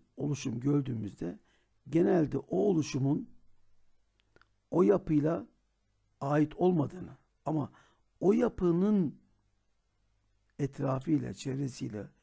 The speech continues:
ilgili olduğunu düşüneceğiz. Örneğin, akus ile ilgili demek. Cardiacus,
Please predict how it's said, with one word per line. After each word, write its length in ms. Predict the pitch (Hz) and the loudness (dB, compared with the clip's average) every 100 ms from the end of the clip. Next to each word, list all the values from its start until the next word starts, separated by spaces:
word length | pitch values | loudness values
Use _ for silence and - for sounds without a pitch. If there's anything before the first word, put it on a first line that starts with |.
| _ _ | _ _
ilgili 340 | 170 160 139 131 | -2 0 -2 -4
olduğunu 440 | - - - - _ _ - | -4 -4 -2 -4 _ _ -10
düşüneceğiz. 640 | 147 131 98 90 - - - _ _ _ _ _ | -4 -4 -4 -8 -12 -14 -18 _ _ _ _ _
Örneğin, 600 | - 208 160 131 120 - _ _ _ _ _ _ _ _ _ _ _ _ _ _ _ _ _ _ _ _ _ - | 8 8 8 2 -2 -8 _ _ _ _ _ _ _ _ _ _ _ _ _ _ _ _ _ _ _ _ _ -2
akus 540 | 220 - 175 - - _ _ _ _ _ _ _ - | -2 0 -6 -6 -18 _ _ _ _ _ _ _ -2
ile 260 | 180 180 | 2 2
ilgili 300 | 170 151 143 | 4 4 2
demek. 440 | - 92 - - _ _ _ _ _ _ _ _ _ _ _ _ _ - | 0 -10 -16 -20 _ _ _ _ _ _ _ _ _ _ _ _ _ 2
Cardiacus, 1040 | 170 170 185 202 170 - 127 - - | 2 2 2 2 2 -2 -10 -12 -14